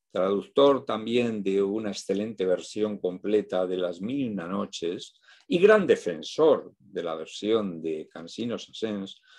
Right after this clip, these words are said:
nos cuenta que la profesora Camila Pastor de María y Campos atribuyó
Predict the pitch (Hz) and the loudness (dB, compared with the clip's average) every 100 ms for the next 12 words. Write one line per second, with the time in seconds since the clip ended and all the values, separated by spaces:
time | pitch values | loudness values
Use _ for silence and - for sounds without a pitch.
0 | _ 160 165 233 240 214 226 208 147 139 | _ -4 2 4 4 4 2 4 2 2
1 | 123 135 190 196 165 135 143 135 - 90 | -2 -2 -2 -2 -2 -4 -2 -2 -2 -10
2 | - 135 123 107 87 85 110 135 98 95 | -2 2 4 2 -4 -6 0 2 2 0
3 | - 160 143 104 110 - _ _ _ - | 0 0 -2 -2 -4 -4 _ _ _ -2
4 | 165 196 202 214 233 254 220 | 0 4 4 4 6 8 6